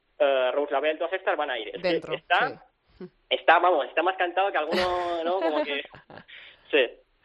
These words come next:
Speaker 2: Bueno, vamos a ver qué es lo que pasa. Y te quiero preguntar, antes de que te despidas, eh,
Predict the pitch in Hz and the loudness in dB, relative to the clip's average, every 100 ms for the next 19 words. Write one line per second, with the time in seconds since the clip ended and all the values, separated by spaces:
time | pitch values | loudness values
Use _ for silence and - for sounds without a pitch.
0 | - - - - 214 185 233 - 214 214 | -20 -20 -14 -2 0 0 -2 -2 -2 0
1 | 220 220 202 208 202 202 208 196 202 190 | 0 0 0 -4 -4 -2 -4 -2 -2 0
2 | 185 180 180 220 254 226 202 208 311 320 | 0 -2 0 2 2 -2 -4 -4 0 2
3 | 277 262 302 339 339 - 247 262 233 262 | 2 0 2 2 2 -4 -4 -4 0 0
4 | 226 202 220 220 208 202 202 - 262 302 | 0 -2 -2 -2 -4 -4 -6 -4 2 2
5 | 392 - - - - - - _ _ - | 2 -4 -14 -20 -20 -20 -20 _ _ 2
6 | 233 226 220 208 202 202 196 196 | 4 6 4 4 2 2 0 -4